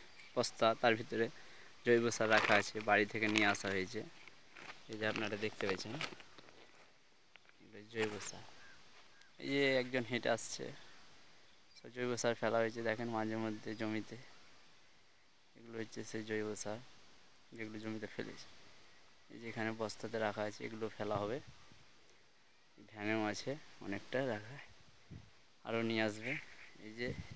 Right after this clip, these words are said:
যিনি নিয়ে আসছে জৈব সার জমিতে ফেলার জন্য। এবার আপনাদেরকে দেখাচ্ছি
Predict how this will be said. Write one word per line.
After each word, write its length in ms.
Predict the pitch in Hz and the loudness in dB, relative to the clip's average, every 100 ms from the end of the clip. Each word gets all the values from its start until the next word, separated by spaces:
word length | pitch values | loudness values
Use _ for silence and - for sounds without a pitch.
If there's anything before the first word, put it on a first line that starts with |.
| - | -8
যিনি 180 | 107 107 107 | -4 -2 0
নিয়ে 120 | 110 | 0
আসছে 260 | 110 - 117 139 - - - - - - - 104 | 0 -2 -4 -4 -10 -18 -20 -20 -20 -20 -14 -2
জৈব 200 | 104 104 101 | 0 0 -4
সার 160 | 95 101 127 - | -4 -6 -8 -8
জমিতে 260 | 107 104 107 | -4 -4 -4
ফেলার 220 | - 95 92 | -2 -2 -4
জন্য। 160 | - - - - - - - - - - - 120 | -10 -18 -20 -20 -20 -20 -20 -20 -20 -20 -10 2
এবার 140 | 117 110 | 4 6
আপনাদেরকে 440 | 110 110 113 110 104 | 4 2 0 0 4
দেখাচ্ছি 380 | 104 113 107 - | 4 4 -2 -4